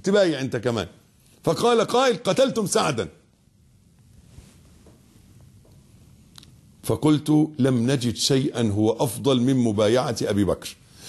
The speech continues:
خشيت إن فارقنا القوم اليوم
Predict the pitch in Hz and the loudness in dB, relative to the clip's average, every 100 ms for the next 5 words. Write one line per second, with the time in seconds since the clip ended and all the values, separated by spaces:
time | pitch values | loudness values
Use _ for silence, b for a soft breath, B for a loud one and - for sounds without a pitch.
0 | B B 127 117 202 180 170 156 135 - | B B 0 2 4 4 2 2 2 2
1 | 139 170 185 170 151 131 - 190 202 165 | 2 2 0 -2 -2 -4 -2 2 2 2
2 | 147 147 214 302 | 2 2 2 2